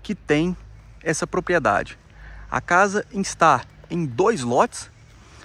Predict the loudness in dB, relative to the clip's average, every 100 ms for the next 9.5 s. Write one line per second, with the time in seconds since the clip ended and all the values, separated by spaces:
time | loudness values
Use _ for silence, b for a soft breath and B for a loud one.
0 | B B -8 -4 -4 -2 -4 -4 -6 -12
1 | -16 -8 -2 0 -2 -6 -4 -4 -6 -10
2 | -8 -6 -8 -8 -12 -6 -4 -4 -4 -12
3 | -16 B B B B -10 -8 -8 -12 -6
4 | -4 -2 -2 -4 -10 -20 -20 -20 -10 -4
5 | 0 0 0 -10 -18 b b b b -4
6 | 0 0 -2 -6 -6 -4 -4 -4 -8 -6
7 | -6 -6 -4 -4 -4 -8 -14 -16 -20 -20
8 | B B B B -8 -6 -6 -6 -6 -2
9 | 2 2 2 -8